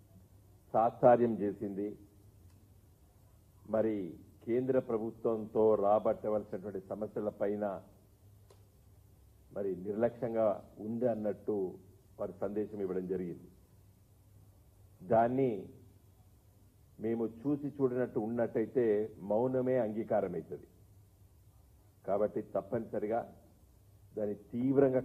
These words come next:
ఖండిస్తున్నాం. ముఖ్యమంత్రి గారు రేవంత్ రెడ్డి గారు, అదేవిధంగా ఉప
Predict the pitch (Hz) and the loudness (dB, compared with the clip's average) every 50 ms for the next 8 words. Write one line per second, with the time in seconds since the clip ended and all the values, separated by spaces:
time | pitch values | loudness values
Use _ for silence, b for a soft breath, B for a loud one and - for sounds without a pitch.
0 | - - 101 113 120 117 - - - 87 80 76 76 - - - - - - _ | 0 -2 2 4 4 2 2 -2 -8 -6 -6 -8 -10 -10 -20 -20 -20 -20 -20 _
1 | - - - - - - - - - - - - - - - - - - - - | -20 -20 -20 -20 -20 -20 -20 -20 -20 -20 -20 -20 -20 -20 -20 -20 -20 -20 -20 -20
2 | - - - - - - - 90 90 - - 98 104 95 90 - 101 104 101 87 | -20 -20 -20 -20 -20 -14 -10 -10 -6 -6 -2 -2 -2 -4 -4 -4 -2 0 0 0
3 | 90 95 98 101 101 101 107 101 101 98 107 101 107 107 107 120 127 - - - | 0 0 0 0 0 0 0 -2 0 0 0 2 2 2 2 0 -4 -6 -10 -20
4 | - - - - - - - - - - - - - - - - - - _ - | -20 -20 -20 -20 -20 -20 -20 -20 -20 -20 -20 -20 -20 -20 -20 -20 -20 -20 _ -20
5 | - - 82 87 101 104 101 98 98 95 95 98 95 90 85 85 - - - - | -10 -8 -2 0 2 2 2 2 0 0 0 0 0 0 0 -4 -10 -20 -18 -16
6 | - - - | -6 -4 -2